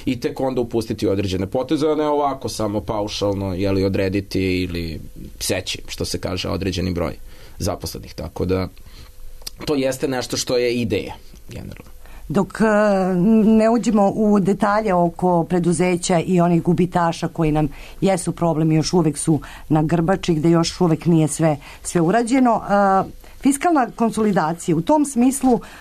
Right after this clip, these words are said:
Speaker 2: a, Aleksandar Vučić ne očekuje, a, velike probleme i očekuje da će M M F da pohvali, e,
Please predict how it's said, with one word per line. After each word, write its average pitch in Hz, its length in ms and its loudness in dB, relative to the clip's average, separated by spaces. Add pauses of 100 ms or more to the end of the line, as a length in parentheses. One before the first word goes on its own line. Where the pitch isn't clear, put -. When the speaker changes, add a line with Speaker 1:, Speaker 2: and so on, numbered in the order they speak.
(140)
Speaker 2:
a, 202 60 2 (280)
Aleksandar 214 480 2
Vučić 220 400 2
ne 233 140 4
očekuje, 196 760 2 (320)
a, 175 480 4
velike 190 420 2
probleme 233 600 2
i 254 60 4
očekuje 226 460 0
da 196 160 2
će - 280 0
M 190 140 2
M 170 160 4
F 175 160 2 (360)
da 170 120 2
pohvali, 156 560 -2
e, 131 60 -8